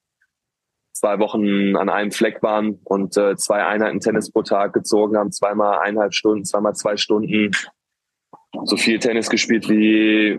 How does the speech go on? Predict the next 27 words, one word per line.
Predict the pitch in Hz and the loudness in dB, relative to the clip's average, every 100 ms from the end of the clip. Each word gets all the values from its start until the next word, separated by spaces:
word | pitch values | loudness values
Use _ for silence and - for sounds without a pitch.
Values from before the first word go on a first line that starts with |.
| - | -4
wie | - 110 107 107 101 - | -2 2 2 2 0 -2
lange | 104 113 117 | -2 0 -2
nicht | 113 | 0
in | 117 | 0
den | 104 | 0
Vorbereitungen. | - 113 110 110 110 117 120 | -2 -2 0 0 0 -2 0
Und | 104 104 95 | -2 -2 -2
ich | 92 | -2
glaube, | 107 107 | 0 0
das | 110 | 0
hat | 113 | 0
einfach | 107 110 110 | 0 -2 -4
geholfen, | 101 104 127 113 98 | -2 0 -2 -4 -2
so | 101 | 0
ein | |
bisschen | 101 - 107 101 - _ _ - | 0 0 0 -2 -6 _ _ -2
eine | 101 | 0
Sicherheit | 110 131 110 104 | 0 2 0 2
ins | 101 | 0
Spiel | - - 120 | 0 0 0
reinzubringen, | 110 107 113 101 104 110 110 104 | 0 0 0 0 0 2 2 2
die | 101 | 2
Basics | 104 113 110 101 | 2 0 0 0
da | - 104 | 0 0
reinzukriegen. | 98 110 107 104 - 107 113 107 _ _ _ _ | 0 0 -2 -2 0 0 0 -2 _ _ _ _
Und, | 95 98 92 | -2 -2 0
äh, | 104 98 101 | 2 4 2